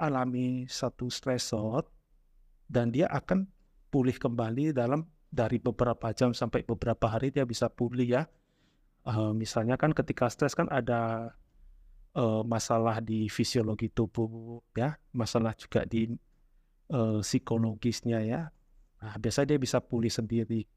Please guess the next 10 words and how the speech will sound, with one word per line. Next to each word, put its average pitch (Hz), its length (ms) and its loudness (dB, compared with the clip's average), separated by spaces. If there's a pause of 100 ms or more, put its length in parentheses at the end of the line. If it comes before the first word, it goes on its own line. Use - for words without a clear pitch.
(140)
Tapi - 240 0
kalau 180 320 -2
s-, - 160 -14 (160)
stres - 400 0
kronis 160 400 0
itu 113 400 0
ketika - 320 0
kita 180 320 0
mengalami 135 480 0
stres - 560 -6